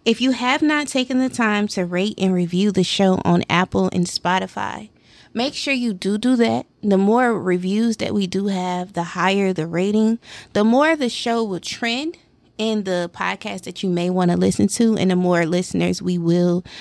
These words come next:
attract. So if you can take the time out of your day, if you haven't already, and rate and review the show, I really do truly appreciate that.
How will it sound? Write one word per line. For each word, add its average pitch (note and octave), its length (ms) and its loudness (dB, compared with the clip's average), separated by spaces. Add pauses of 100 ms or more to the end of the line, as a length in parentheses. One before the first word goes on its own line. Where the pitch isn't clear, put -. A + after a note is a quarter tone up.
(140)
attract. F#3+ 520 0
So F3+ 180 0
if E3+ 220 -2
you A3 140 -2
can F#3+ 260 0
take G#3 260 -4
the F3 120 -4
time F#3 280 2
out F#3 120 2
of F3+ 100 -2
your E3+ 120 -2
day, F#3 440 0 (420)
if D#4+ 220 2
you E4+ 100 4
haven't D4+ 360 2
already, G#3 600 0 (300)
and F3 180 2
rate G3 160 4
and F3+ 140 2
review F3+ 300 2
the F3 100 0
show, F3+ 460 2
I E3+ 120 -4
really E3+ 320 0
do E3+ 160 -2
truly E3+ 400 -4
appreciate - 640 -10
that. - 220 -14